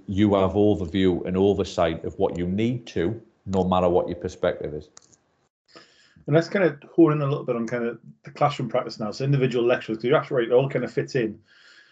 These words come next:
Speaker 2: And I know, <clears throat> pardon me, a lot of kind of practice you've identified there, it, it sounds really simple, but that's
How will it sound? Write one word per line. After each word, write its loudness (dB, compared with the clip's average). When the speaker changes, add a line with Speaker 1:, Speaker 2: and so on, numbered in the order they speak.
Speaker 2:
And -2
I 2
know, 4
<clears throat> -10
pardon 4
me, -2
a -2
lot 2
of -8
kind -2
of -4
practice -6
you've 0
identified -2
there, 0
it, -12
it -10
sounds 0
really 0
simple, -2
but -4
that's -4